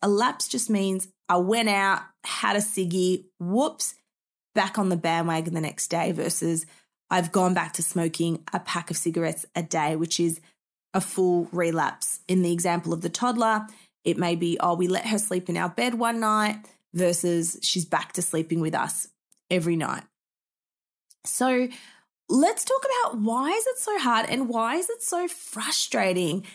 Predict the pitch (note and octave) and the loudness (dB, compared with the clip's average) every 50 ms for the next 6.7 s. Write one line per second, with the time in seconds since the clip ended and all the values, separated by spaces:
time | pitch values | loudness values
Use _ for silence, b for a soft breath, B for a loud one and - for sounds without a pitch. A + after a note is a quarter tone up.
0 | B B B B3 B3+ B3 - B3 B3+ C4 B3+ - E4 D#4 F4+ F4+ E4+ - - - | B B B -4 -4 -2 0 0 0 0 0 -2 -2 -2 -2 -4 -4 -6 -8 -12
1 | - - _ - G#3 F#3+ F#3+ F#3+ G3+ F#3+ - _ _ _ _ _ _ _ _ - | -16 -8 _ 0 2 2 2 2 0 -4 -8 _ _ _ _ _ _ _ _ -10
2 | F3 E3 - - C#4 E4 D4+ G#3+ D#3+ - - - - G#3 A#3 B3 C4+ D#4 - F#4 | -10 -6 -4 -2 0 2 2 2 2 0 -2 -4 -4 -2 0 0 0 0 0 0
3 | F#4 F4+ D#4+ D#4 D4+ C4+ A#3 A#3+ A#3 A3+ A#3+ G#3+ G#3+ G#3+ G3+ F#3 - F3+ F3 G#3 | -2 -2 -2 -2 -2 -2 -2 -4 -2 -2 -2 -2 -2 -2 -2 -2 0 2 2 0
4 | A#3 A3 - - G#3+ F#3+ - - F#3 F#3 F3+ F3+ F3+ F3+ F3 E3+ F3 G3 G3 F#3+ | 0 -2 -2 -2 0 0 0 0 0 0 0 0 0 0 0 0 0 0 0 0
5 | G#3+ A3 G#3+ A3 A3 G#3+ G#3 F3+ E3+ E3 - - F#3 F#3+ G3 G3+ - - - - | 0 0 2 2 0 0 0 0 0 0 0 -2 -2 -2 -2 -4 -4 -4 -4 -4
6 | G#3+ G#3+ - - F3 F#3 F3+ - - G3 F#3 F3+ F#3+ F#3 | -6 -6 -6 -4 -4 -2 -2 0 0 0 0 0 -2 -4